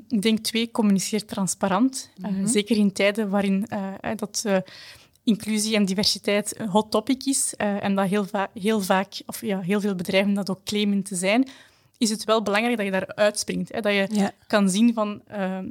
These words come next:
Speaker 1: dat je als, als sollicitant, zeg maar, kan zien, eh, dat, eh, ja, dat een bedrijf dat meent ook, hè. Als ze
Speaker 2: Mhm.
Speaker 1: zeggen dat ze een inclusieve werkgever willen zijn en daar stappen toe nemen. Dus wees transparant. Ehm,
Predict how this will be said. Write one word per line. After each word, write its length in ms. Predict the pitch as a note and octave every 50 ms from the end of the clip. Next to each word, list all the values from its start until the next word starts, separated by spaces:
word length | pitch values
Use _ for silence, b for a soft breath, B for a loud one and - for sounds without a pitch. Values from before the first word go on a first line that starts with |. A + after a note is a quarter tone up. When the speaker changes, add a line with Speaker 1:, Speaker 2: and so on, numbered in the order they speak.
| - _ -
Speaker 1:
dat 160 | G#3+ G3 F#3+
je 160 | F#3 F#3+ -
als, 340 | - - A3+ - - - -
als 360 | - G3+ G3 - - - -
sollicitant, 580 | - G3+ F#3+ F3 - - F#3 - F#3 G#3+ A#3 -
zeg 160 | - A#3 -
maar, 180 | A#3 A3 A3
kan 220 | - - G#3 G3+ F#3
zien, 300 | E3 G#3 A3+ A#3+ B3 A#3+ -
eh, 260 | - G3+ G3+ G3 G3 G3+
dat, 340 | G#3 F#3+ G3 F#3 F#3 - - A3+
eh, 240 | G3 F#3+ F#3+ G3
ja, 260 | G#3+ G3 F#3+ F#3+ - -
dat 140 | - - -
een 100 | - G3+
bedrijf 280 | F#3 F3 F#3+ - G3 G#3
dat 120 | G3 F#3+
meent 360 | F#3 F3+ F#3+ G3+ G#3+ G3+ -
ook, 140 | F#3+ F3 -
hè. 180 | - A3+ A#3+ -
Als 120 | A#3 -
ze 80 | F#3+ F#3+
Speaker 2:
Mhm. 80 | G3+ G3
Speaker 1:
zeggen 240 | G3 G3 F#3+ A3 G#3+
dat 100 | G3+ G#3
ze 60 | - A#3
een 40 | G#3+
inclusieve 400 | G3+ - - G#3+ F#3+ G3 G3 F#3+
werkgever 440 | F#3+ G3 G3+ - - - G3 F#3+ F#3
willen 200 | F#3 F#3 F#3 F#3
zijn 280 | E3 F#3+ F#3+ G3+ A3+ A3+
en 140 | G#3+ G#3
daar 100 | F3+ G3
stappen 400 | - - - G#3 - - F#3+ F#3
toe 140 | - - F#3+
nemen. 340 | F3+ F3 F#3+ A3+ B3+ C#4+ D#4 B B B B B B B B
Dus 180 | - G#3+ G#3 -
wees 180 | - A3+ A3+ -
transparant. 720 | - A3+ G3+ G3+ - - - F#3+ F#3 G#3 B3+ C#4+ C#4+ - - B B B B B B B
Ehm, 460 | - G#3 G3 G3 F#3+ F#3+ F#3+ G3+